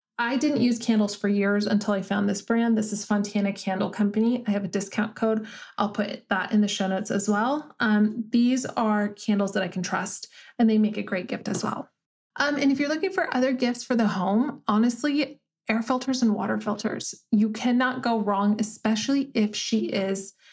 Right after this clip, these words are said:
into non-toxic living or if he's into non-toxic living. They make a great gift, and they come at a really good price point where, um, it's not just like you're buying a candle. So if you do want to spend several hundred dollars, air filters,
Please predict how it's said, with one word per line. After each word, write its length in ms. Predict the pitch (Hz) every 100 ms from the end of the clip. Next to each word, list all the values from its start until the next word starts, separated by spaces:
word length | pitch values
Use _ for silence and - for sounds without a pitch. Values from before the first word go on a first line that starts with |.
| _ _ -
into 720 | 233 233 233 - 233 220 220
non-toxic 560 | 208 202 - 196 214
living 340 | 226 226 226 226
or 240 | 208 170
if 80 | -
he's 200 | 247 240
into 200 | 240 226
non-toxic 580 | 226 220 214 202 - 214
living. 340 | 196 202 208 - _ -
They 80 | 277
make 160 | 320
a 60 | 320
great 200 | 208 -
gift, 360 | - - - - _
and 380 | 214 196 196 202
they 220 | 214 220
come 220 | 214 247
at 80 | 240
a 40 | 233
really 180 | 220
good 180 | 214 202
price 260 | - 196 196
point 320 | - 208 208
where, 600 | 190 196 190 190 185 185 - - - -
um, 220 | 196 208
it's 240 | 214 -
not 220 | 226 214 214
just 260 | 202 -
like 200 | 196 190
you're 80 | 202
buying 240 | 202 196
a 40 | 208
candle. 640 | 214 330 320 302 285 269
So 140 | - 202
if 100 | 220
you 80 |
do 140 | 220 269
want 160 | 269
to 60 | 269
spend 600 | 262 - 240 220 208 214 -
several 340 | - 220 214
hundred 220 | 202 202 190
dollars, 500 | 190 220 302 359 - - _ _ _ _ _ -
air 100 | 220
filters, 600 | 233 226 247 247 -